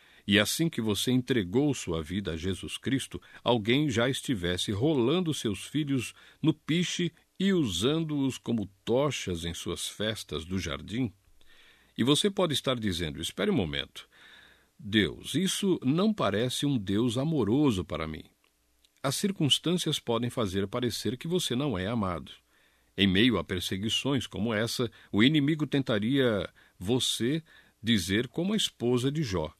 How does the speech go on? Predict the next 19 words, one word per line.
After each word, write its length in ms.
"Amaldiçoe 840
seu 200
Deus 360
e 20
morra." 540
Você 240
já 120
não 160
teve 420
o 40
suficiente? 840
Pedro 300
então 300
nos 240
dá 220
essa 460
linda 460
lembrança. 640
"Amados, 800